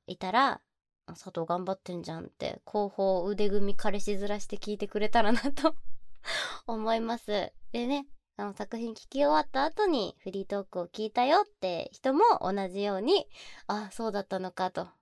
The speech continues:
「あ、佐藤頑張ってんじゃん」って、<laughs> 後方腕組み彼氏面をしてもらえたらなと思いますので。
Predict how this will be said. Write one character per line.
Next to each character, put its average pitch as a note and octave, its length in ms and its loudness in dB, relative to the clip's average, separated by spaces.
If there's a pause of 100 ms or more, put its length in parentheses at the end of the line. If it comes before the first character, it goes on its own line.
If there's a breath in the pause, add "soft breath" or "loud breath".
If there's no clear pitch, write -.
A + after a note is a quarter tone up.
「あ、 F#3+ 100 -10
佐 - 100 -12
藤 F3 500 -4
頑 F#3 140 -8
張 F#3 60 -6
っ F3 40 -8
て F3+ 120 -2
ん E3 80 -8
じ E3 80 -10
ゃ D#3+ 80 -8
ん」 C3+ 60 -10
っ - 40 -14
て、 - 340 -6
<laughs> - 20 -20
後 F4 200 10
方 D#4 260 6
腕 C4 240 2
組 B3 120 2
み A#3+ 220 -4 (220 loud breath)
彼 G#3+ 180 -6
氏 G3+ 120 -12
面 G3+ 260 -4
を G3 80 -6
し - 80 -18
て F#3+ 120 -4
も F#3+ 140 -6
ら F#3+ 80 -4
え F#3+ 60 -8
た G3 140 -6
ら F#3+ 80 -6
な F#3+ 140 -6
と - 220 -6 (320)
思 G#3 200 -4
い G3+ 60 -6
ま G3+ 140 -10
す F#3 120 -14
の F3+ 140 -10
で。 - 200 -14